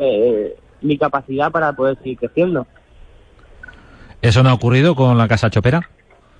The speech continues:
Speaker 1: Sí, por supuesto que ha ocurrido, pero bueno, pues, oye, las relaciones, eh, a veces uno las ve las carreras de una manera y otros las ven de otra, y, y bueno, pues creo que, que,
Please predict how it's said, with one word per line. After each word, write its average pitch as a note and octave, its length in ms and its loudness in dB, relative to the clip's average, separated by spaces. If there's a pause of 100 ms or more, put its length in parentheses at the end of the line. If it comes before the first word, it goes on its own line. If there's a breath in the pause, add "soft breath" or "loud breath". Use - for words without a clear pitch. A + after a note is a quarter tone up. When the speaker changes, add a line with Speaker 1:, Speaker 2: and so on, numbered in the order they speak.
(240)
Speaker 1:
Sí, C3 220 2
por D#3 160 -2
supuesto C3+ 400 -4
que D#3+ 60 -2
ha D#3 60 2
ocurrido, D#3 480 0
pero D3 180 -4
bueno, C#3+ 240 0
pues, D3+ 160 0
oye, D3 180 0
las B2+ 120 -2
relaciones, C#3 680 -2
eh, C#3+ 360 0 (360)
a C3 100 -2
veces D3+ 400 -2
uno D#3+ 180 0
las D3+ 220 -2
ve D#3+ 260 -2
las D#3 200 -4
carreras D#3 520 -2 (460)
de D3+ 100 -4
una D#3+ 160 0
manera F3 400 -2
y D#3+ 120 -2
otros D3+ 120 -8
las D3 140 -2
ven D#3 220 -4
de D#3+ 100 0
otra, G3 440 -2 (180)
y, A#2 480 -6
y A#2 40 -2
bueno, C3+ 220 0
pues C#3 220 -10 (100)
creo C3 220 0
que, B2+ 680 0
que, B2 280 -4